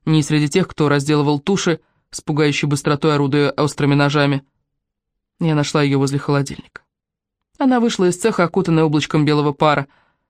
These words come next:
Вдвоем с напарником, низеньким пареньком, они несли на плечах красноватую пластину замороженного мяса, которую опустили на тележку. Лила снова шагнула к холодильнику. Я заметила, что рука у нее перебинтована. "Лила?"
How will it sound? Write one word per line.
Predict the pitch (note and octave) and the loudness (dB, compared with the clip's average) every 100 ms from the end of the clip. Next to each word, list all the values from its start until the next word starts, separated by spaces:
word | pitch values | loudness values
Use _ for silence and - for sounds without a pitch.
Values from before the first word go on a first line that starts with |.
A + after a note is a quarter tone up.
| _ - | _ -6
Вдвоем | D3 D#3 D3+ | 0 0 0
с | C#3+ | 0
напарником, | D#3+ G#3 G3 D#3 D3 C#3 _ _ _ F3 | 0 2 2 0 0 -2 _ _ _ 0
низеньким | D#3 C#3 C#3 D3+ | 2 2 2 0
пареньком, | E3+ F3 F3 B3+ | 2 0 2 2
они | E3 E3+ | 2 0
несли | D#3+ - G#3 | -2 0 0
на | D#3+ | 0
плечах | D#3 D3 G3 | -2 0 -2
красноватую | - D#3+ D#3+ D3 E3 D3+ | -2 -2 0 0 0 -2
пластину | D3+ D3+ - F#3 D#3 | 0 -2 0 0 0
замороженного | C3+ D3+ D3+ C#3+ D#3+ E3+ | 2 2 2 2 2 2
мяса, | F#3 E3+ D3 | 0 -2 -4
которую | C3+ D3+ C#3+ | -4 0 0
опустили | C#3 C#3+ E3+ D3 | -2 -4 -2 0
на | D3+ | 0
тележку. | C#3+ D#3+ C#3+ - D3+ - _ _ _ _ _ - | 0 0 0 0 -4 -6 _ _ _ _ _ -2
Лила | E3+ D3+ | 0 0
снова | D3+ D#3 C3 - | 0 0 -2 -2
шагнула | - D3 C#3 B2+ | -2 0 -2 -2
к | |
холодильнику. | - D3+ D3+ G3+ F3+ F3 D#3+ _ _ _ _ _ - | -2 0 0 0 0 -2 -4 _ _ _ _ _ -6
Я | E3+ D#3+ | -2 0
заметила, | D3 D3+ D#3 D3+ | 2 0 0 -2
что | C#3 - | -2 -2
рука | C#3+ C#3 D3+ | -2 0 0
у | C#3+ | 0
нее | C#3 C#3 | 0 -2
перебинтована. | D3 C#3 C#3 C#3 A2+ - - _ _ _ _ _ _ _ _ _ _ _ _ - | -2 -2 0 -2 -4 -10 -14 _ _ _ _ _ _ _ _ _ _ _ _ 0
"Лила?" | F#3 D#4+ F#4 | 2 4 2